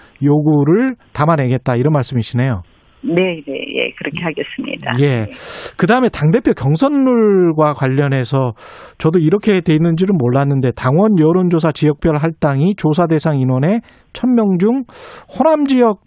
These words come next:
Speaker 1: 배정 인원이 영점팔 퍼센트면 호남 인구 대비로 봤을 때도 이게 좀 너무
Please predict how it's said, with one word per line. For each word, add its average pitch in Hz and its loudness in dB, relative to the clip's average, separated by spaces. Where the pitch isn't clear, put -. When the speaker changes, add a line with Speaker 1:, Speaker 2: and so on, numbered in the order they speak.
Speaker 1:
배정 165 2
인원이 151 2
영점팔 190 0
퍼센트면 127 0
호남 285 2
인구 185 2
대비로 156 0
봤을 123 -2
때도 147 0
이게 123 -2
좀 127 -2
너무 135 0